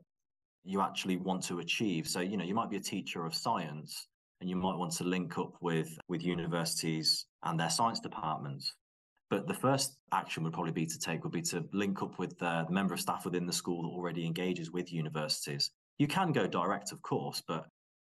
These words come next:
you might have a better chance of finding out those key contacts for your particular subject area if you, uh,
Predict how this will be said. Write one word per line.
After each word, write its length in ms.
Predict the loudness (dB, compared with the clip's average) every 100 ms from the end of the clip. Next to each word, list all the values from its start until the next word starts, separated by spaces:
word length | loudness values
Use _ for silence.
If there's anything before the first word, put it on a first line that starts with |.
| _ -6
you 140 | 0
might 180 | 4 4
have 120 | 2
a 40 | 0
better 200 | -2 -2
chance 400 | -4 -4 -4 -4
of 200 | -4 -6 -14 _ _ -8 2
finding 320 | 4 4 2
out 160 | 0
those 180 | 2 0
key 220 | 0 -2
contacts 500 | 0 0 -2 -2 -2
for 100 | -2
your 140 | 0 0
particular 460 | -2 -6 -4 -2
subject 460 | -2 -2 -2 -4 -2
area 360 | 0 0 0 -2
if 240 | -4 -4
you, 340 | 0 4 4 2 -4 _ _ _
uh, 40 | -16